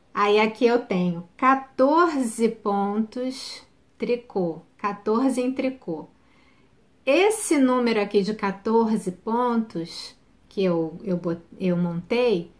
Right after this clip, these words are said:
foi de acordo com as carreiras iniciais. Aqui eu botei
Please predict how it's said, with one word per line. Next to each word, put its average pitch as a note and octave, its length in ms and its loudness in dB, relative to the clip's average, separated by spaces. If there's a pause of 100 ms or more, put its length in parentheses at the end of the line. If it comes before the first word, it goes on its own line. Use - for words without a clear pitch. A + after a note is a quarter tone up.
(460)
foi A#3+ 240 2
de A#3 100 0
acordo C4+ 640 4
com C#4 100 0
as F4 340 0
carreiras D4 640 2
iniciais. B3+ 1200 -2
Aqui A3+ 520 0
eu A#3+ 120 0
botei A#3 680 -2